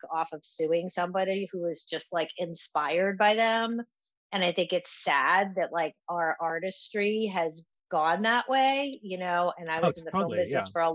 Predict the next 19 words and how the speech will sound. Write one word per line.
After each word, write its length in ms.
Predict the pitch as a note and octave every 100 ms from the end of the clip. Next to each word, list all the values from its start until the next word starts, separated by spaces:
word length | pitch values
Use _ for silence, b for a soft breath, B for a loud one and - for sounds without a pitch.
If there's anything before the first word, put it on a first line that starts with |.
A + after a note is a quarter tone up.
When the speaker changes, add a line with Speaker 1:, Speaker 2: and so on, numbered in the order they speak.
| E3
Speaker 1:
long 220 | E3+ E3+
time, 460 | - D3+ E3 F3+ F#3
and 140 | D#3
people 220 | D#3 F3 D#3+
were 120 | -
always 260 | D#3+ D#3+ F3
scared 360 | - D3+ D3+ D#3+
of 80 |
someone 260 | D#3 D#3 D#3+
stealing 600 | - - - D3 D#3+ E3
their 140 | D3 C#3 -
stuff. 280 | C3 C#3 C#3+
And 100 | D3+
I'm 80 | D3 C#3+
like, 100 | -
"Don't," 140 | E3+ - _ F#3
you 40 | D3+
know, 120 | B2+ - B B B B B B
I'm 60 | E3